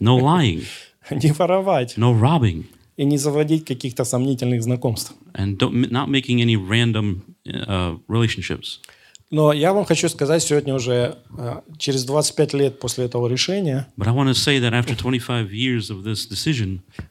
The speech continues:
Speaker 2: даже уже больше, наверное, чуть-чуть,
Speaker 1: maybe even a little more,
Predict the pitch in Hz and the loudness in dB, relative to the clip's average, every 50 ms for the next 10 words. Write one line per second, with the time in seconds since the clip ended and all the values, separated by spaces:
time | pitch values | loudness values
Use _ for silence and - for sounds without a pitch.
0 | _ - 226 240 _ - 113 110 104 107 107 110 107 110 110 117 107 101 104 104 | _ -20 -20 -20 _ -8 -8 -8 -6 -6 -8 -8 -8 -8 -8 -8 -8 -8 -10 -12
1 | 101 101 98 98 98 - - - - 117 - - - - - 104 107 107 117 113 | -12 -12 -12 -14 -16 -16 -16 -16 -16 -18 -18 -20 -18 -8 -4 -2 0 2 2 4
2 | 110 110 110 113 110 104 104 104 98 87 82 | 4 4 4 4 2 2 2 2 0 0 -2